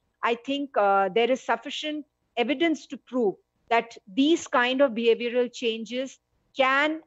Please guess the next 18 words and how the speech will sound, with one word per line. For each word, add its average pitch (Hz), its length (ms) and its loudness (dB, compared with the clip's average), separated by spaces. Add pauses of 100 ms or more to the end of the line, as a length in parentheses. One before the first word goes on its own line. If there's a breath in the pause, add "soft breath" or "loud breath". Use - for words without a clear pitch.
and 240 340 -2
must 226 380 -2
be 330 140 -6
taken 240 400 -6
up 226 240 -4
on 254 180 2
a 277 60 4
mission 214 420 -2
mode, 190 220 -8 (380)
uh, 214 220 6
if 311 160 0
we 302 120 2
are 285 100 6
to 285 180 -2
reap 262 380 0 (280)
the 233 80 2
larger 220 360 4
benefits 220 580 -2